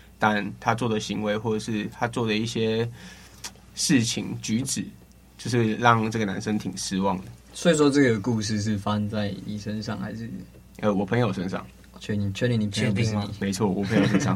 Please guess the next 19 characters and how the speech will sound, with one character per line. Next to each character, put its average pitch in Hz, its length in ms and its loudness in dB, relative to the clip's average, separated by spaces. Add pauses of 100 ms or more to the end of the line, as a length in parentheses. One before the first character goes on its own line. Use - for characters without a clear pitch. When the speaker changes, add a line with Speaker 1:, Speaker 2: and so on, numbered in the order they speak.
Speaker 1:
<laughs> - 120 -12
不 110 80 0
会 123 160 8
是 131 80 4
我 104 220 2
的。 113 120 -4 (160)
Speaker 2:
所 - 160 -4
以 131 60 4
你 117 60 0
可 123 80 4
以 131 80 6
讲 113 180 2
一 - 20 -6
下， 117 220 4
就 113 160 -2
是 110 240 -2
这 110 100 0
首 113 140 2
歌， 107 420 -4